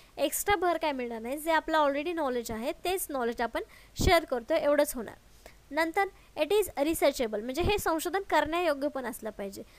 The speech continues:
Normal already त्याच्यावरती कोणीतरी लिहून ठेवलेलं आहे, already असणं त्याला researchable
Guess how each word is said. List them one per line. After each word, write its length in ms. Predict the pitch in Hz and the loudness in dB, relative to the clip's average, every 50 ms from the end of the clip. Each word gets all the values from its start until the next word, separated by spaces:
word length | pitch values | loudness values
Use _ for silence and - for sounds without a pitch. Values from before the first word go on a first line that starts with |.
| - - _ - | -20 -20 _ -10
Normal 460 | 247 254 262 254 247 262 262 320 339 | -4 0 2 2 2 2 2 0 2
already 340 | 330 302 294 294 311 294 330 | 2 2 0 0 -2 -4 -2
त्याच्यावरती 400 | 330 302 - 339 311 285 - 370 | -2 -2 0 -2 -4 -4 -4 -6
कोणीतरी 500 | - - 294 294 294 330 311 330 311 294 | -4 -2 -2 -2 -2 -4 -4 -4 -4 -4
लिहून 320 | 330 349 359 381 392 370 339 | -4 -4 -4 -4 -4 -4 -2
ठेवलेलं 360 | 349 339 285 254 254 254 247 | -2 -2 -2 -2 -2 -4 -4
आहे, 80 | 240 | -4
already 260 | 247 262 277 311 294 285 | -4 -4 -2 -2 -4 -4
असणं 220 | - - 294 302 | -4 -8 -8 -6
त्याला 280 | 302 311 277 294 320 320 | -4 -4 -2 -2 -2 -2
researchable 720 | 302 285 285 277 - 339 330 339 359 339 - 339 359 | -2 -4 -8 -6 -4 -4 -4 -2 -4 -4 -2 -2 -4